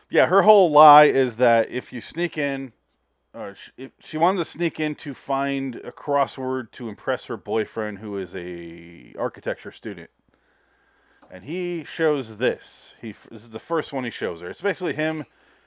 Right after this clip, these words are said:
teaching her how to do these cryptic crosswords. There's, it's a speci-, a specific type of crossword where it's not just like, "A movie starring John Travolta and Nick Cage. What would that be, Dick?" You know, it's not that kind of crossword.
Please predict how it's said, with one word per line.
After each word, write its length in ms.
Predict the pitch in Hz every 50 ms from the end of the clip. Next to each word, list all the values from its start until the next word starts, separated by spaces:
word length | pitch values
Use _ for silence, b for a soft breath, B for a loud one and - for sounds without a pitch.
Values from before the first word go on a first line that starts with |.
| b b b
teaching 380 | - 165 175 170 - 170 165
her 160 | 165 160 147
how 120 | - 135 139
to 120 | 139 139
do 180 | 131 131 131 127
these 240 | 120 123 120 110 -
cryptic 420 | - - 143 135 - 139 - -
crosswords. 720 | - - 113 107 - - - 92 78 78 - _ - -
There's, 220 | - 98 95 87
it's 140 | 110 113 -
a 40 | 123
speci-, 560 | 107 - - 107 - 135 127 - - 135 -
a 160 | 90 98 92
specific 460 | - - - 135 - - 175 156 - -
type 280 | - 143 139 127 -
of 140 | 123 117 -
crossword 540 | - 127 110 101 - - 101 98 95 92 90 _ b b b b b b b
where 80 | b 120
it's 140 | 113 - -
not 200 | 151 147 143 123
just 220 | 151 143 - -
like, 240 | 135 123 120 117 _ b b b b b
"A 120 | - 139
movie 340 | 160 180 247 269 208 190 180
starring 420 | 151 - - 202 202 202 185 160 135
John 240 | 123 165 180 202
Travolta 560 | - - 156 - 135 156 185 190 - - 135 120
and 100 | 113 127
Nick 180 | 135 135 -
Cage. 500 | - 147 156 156 120 101 95 95 - -
What 140 | - 160 190
would 80 | 170 139
that 240 | 156 180 175 143
be, 120 | 120 120 110
Dick?" 400 | 98 117 104 127 139 - - - _ _ _ _ _ _ _ _ _ _ _ _ _ _ _ _ _ _ _ _ _ _ _ _ _ _ _ _ _ _ _ _ _ _ -
You 60 | -
know, 140 | 127 127 117
it's 120 | 107 -
not 180 | - 120 110 107
that 140 | 110 104 101
kind 140 | - 110 90
of 60 | 85
crossword. 440 | - 104 85 - - - 65 58 _